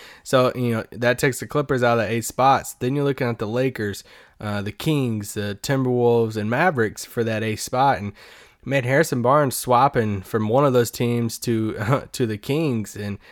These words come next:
uh, I think that they're the leader in the clubhouse unless the Lakers make the A D trade. And, uh, I, I'm excited for it. That there's a difference when you have somebody like Vince Carter on your team that doesn't <clears throat> play a ton for them. That is a,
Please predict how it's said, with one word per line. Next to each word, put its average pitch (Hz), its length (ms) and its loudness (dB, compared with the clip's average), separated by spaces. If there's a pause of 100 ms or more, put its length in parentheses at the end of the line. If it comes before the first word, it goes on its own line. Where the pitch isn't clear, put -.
(160)
uh, 101 340 -4 (440)
I 120 140 0
think 190 240 2
that 156 240 2
they're 147 180 4
the 135 60 0
leader 147 240 6
in 131 80 4
the 120 80 0
clubhouse 147 520 2
unless 113 260 -2
the 107 100 -8
Lakers 117 440 -2
make 113 300 -4
the 113 120 -4
A 107 120 -2
D 127 220 -2
trade. 95 420 -6 (360)
And, 107 420 -4
uh, - 140 -14 (120)
I, 110 320 -2 (100)
I'm 170 200 2
excited 135 400 2
for 127 160 2
it. 110 80 -6 (180)
That 139 280 0 (280)
there's 175 280 6
a 170 80 4
difference 147 580 4
when 131 220 2
you 143 120 2
have 127 260 0
somebody 127 260 0
like 120 180 0
Vince 120 300 -2
Carter 117 380 0
on 139 140 0
your 139 120 0
team 139 500 -2
that 117 200 -4
doesn't 127 340 -2 (340)
<clears throat> 139 320 0
play 131 220 4
a 110 60 2
ton 131 360 0
for 180 160 -6
them. 196 300 0 (320)
That 123 180 4
is 117 180 0
a, 113 140 0